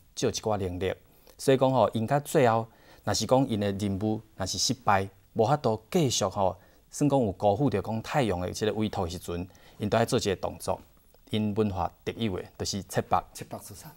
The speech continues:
Speaker 1: 对，所以讲真侪人讲即个切腹啊，到底切即个肚脐以下还是肚脐以上吼？听讲啊，因为咱若是讲人真正有即个七轮吼，的轮脉吼，因是切咧肚脐以上即个太阳轮啊。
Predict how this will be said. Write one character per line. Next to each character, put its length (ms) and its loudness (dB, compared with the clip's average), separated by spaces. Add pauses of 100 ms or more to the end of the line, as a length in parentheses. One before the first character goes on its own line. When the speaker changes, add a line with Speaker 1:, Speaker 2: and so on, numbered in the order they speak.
Speaker 1:
对， 200 6 (380)
所 140 6
以 40 8
讲 140 4
真 160 4
侪 100 4
人 180 6
讲 140 2
即 100 2
个 80 2
切 160 0
腹 160 4
啊， 200 0
到 140 -2
底 260 2 (200)
切 120 2
即 140 0
个 120 4 (360)
肚 180 2
脐 240 -4
以 180 -2
下 180 -4
还 80 -4
是 120 -6 (120)
肚 160 0
脐 200 -4
以 220 -4
上 320 -2
吼？ 200 -4 (340)
听 220 -2
讲 200 -2
啊， 240 -2
因 100 -4
为 60 -2
咱 280 0 (360)
若 100 -4
是 140 -4
讲 240 0 (160)
人 260 -2
真 160 -2
正 160 0
有 60 0
即 100 -4
个 100 0
七 200 0
轮 320 -4
吼， 160 -4
的 80 -4
轮 180 -2
脉 300 -2
吼， 240 -4 (300)
因 100 -4
是 140 -2
切 180 -2
咧 160 4 (120)
肚 140 -4
脐 200 -4
以 120 -6
上 160 -6
即 120 -6
个 100 -2
太 220 -4
阳 200 -4
轮 240 -10
啊。 100 -16